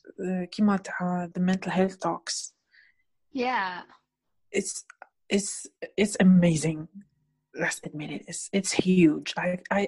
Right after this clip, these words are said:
Speaker 1: I can see them going far because they saw something that is wrong. Guys, let's talk about it. Let's do something. And I think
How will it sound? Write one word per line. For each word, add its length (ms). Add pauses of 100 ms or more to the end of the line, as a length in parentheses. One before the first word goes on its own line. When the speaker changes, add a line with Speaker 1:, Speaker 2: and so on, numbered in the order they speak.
Speaker 1:
I 120
can 220
see 260
them 200
going 280
far 580 (760)
because 880 (1000)
they 380
saw 240
something 420 (480)
that 160
is 160
wrong. 500 (440)
Guys, 340 (580)
let's 640 (240)
talk 260
about 280
it. 120 (100)
Let's 200
do 200
something. 460 (840)
And 420 (440)
I 80
think 180